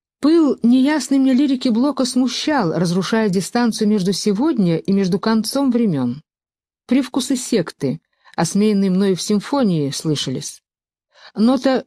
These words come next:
шмидтизма звучала. Я пробовал щупать неясное что-то в поэзии Блока, найти ему место,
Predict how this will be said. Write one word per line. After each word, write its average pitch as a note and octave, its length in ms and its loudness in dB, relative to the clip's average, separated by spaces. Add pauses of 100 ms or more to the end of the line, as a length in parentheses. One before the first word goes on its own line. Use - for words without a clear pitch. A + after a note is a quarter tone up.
(140)
шмидтизма A3+ 960 0
звучала. C#3+ 580 -6 (880)
Я G#3 180 0
пробовал A#3 420 2
щупать - 440 -2
неясное A3 540 0
что-то F3+ 580 -2
в - 80 -16
поэзии D#3 400 0
Блока, C#3+ 480 -4 (580)
найти F#3 320 0
ему A3 160 2
место, D#3 560 -2